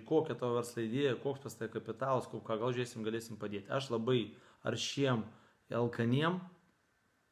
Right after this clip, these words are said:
ne už dyką, bet pigiai, kai Lietuvai, tikrai pigiai padarau, tiesiog, nu, bom-, bombą padarau. Niekas nepadarys taip. Okei, mm, čia kaip parašė fainai. Patinka, kaip kalba Jevgenijus.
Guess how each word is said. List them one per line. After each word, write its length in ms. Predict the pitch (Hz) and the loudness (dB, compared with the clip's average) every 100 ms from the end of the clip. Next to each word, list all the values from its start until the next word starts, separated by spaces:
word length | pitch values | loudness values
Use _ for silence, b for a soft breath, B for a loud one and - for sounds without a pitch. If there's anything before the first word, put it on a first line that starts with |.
| _ _ _ _ - | _ _ _ _ 0
ne 280 | 117 131 | 4 6
už 180 | 127 101 | 6 2
dyką, 320 | 104 101 117 135 - _ | -4 -2 -2 -4 -10 _
bet 220 | 107 110 117 | -2 -2 0
pigiai, 280 | 123 113 | 0 0
kai 160 | 110 110 | -2 0
Lietuvai, 400 | 104 101 110 143 - - | 0 0 -2 -2 -8 -12
tikrai 300 | 113 - 113 104 | -10 -4 -4 -4
pigiai 300 | 123 127 117 | -4 -4 -2
padarau, 560 | 104 110 113 107 107 110 107 107 | 0 2 4 2 -2 -8 -10 -12
tiesiog, 320 | 104 107 104 - | -12 -12 -12 -10
nu, 140 | 110 | -6
bom-, 240 | 104 107 101 | -4 -4 -4
bombą 420 | 107 107 101 95 - | -4 -2 -4 -6 -12
padarau. 320 | 101 98 101 101 _ _ _ _ _ _ _ _ _ 104 | -14 -14 -16 -18 _ _ _ _ _ _ _ _ _ -10
Niekas 240 | 104 101 101 | -8 -8 -10
nepadarys 500 | 101 98 98 95 - | -10 -10 -12 -14 -18
taip. 120 | - _ _ _ _ b b b b - | -20 _ _ _ _ b b b b -2
Okei, 440 | 135 156 123 95 - _ 120 | 0 2 2 0 -8 _ -2
mm, 540 | 113 110 110 110 107 101 - _ _ _ _ _ _ _ - | 0 2 2 2 0 -4 -14 _ _ _ _ _ _ _ -14
čia 120 | 127 | -10
kaip 100 | 117 104 | -6 0
parašė 320 | 117 131 - | 0 0 -6
fainai. 240 | 113 107 101 B B B | -12 -12 -16 B B B
Patinka, 380 | 98 - 143 170 156 | -16 -2 -2 0 -2
kaip 140 | 135 | 0
kalba 240 | 113 123 123 | 0 0 0
Jevgenijus. 520 | 110 95 92 95 | -2 -6 -12 -18